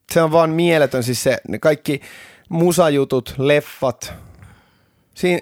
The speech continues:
siihen liittyy niin paljon kaikkea sellaista niinku populaarikuulttuurikuvastoa, Woodstock.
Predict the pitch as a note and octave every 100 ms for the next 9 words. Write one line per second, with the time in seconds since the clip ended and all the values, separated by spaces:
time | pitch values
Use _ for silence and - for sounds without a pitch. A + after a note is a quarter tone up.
0 | D#3 F3+ F3+ F3+ F#3 - D#3+ D#3 F#3 E3+
1 | C3+ C3+ C3 G#2+ B2 A2+ - A2 G2 G2+
2 | G2 - G2+ G2 G2 G#2 - - C3 B2+
3 | A2 G2+ - G#2 G2 - G2 - - G#2+
4 | G2+ - - F2 A2 C3+ A#2 G2+ - G#2+
5 | F#2 -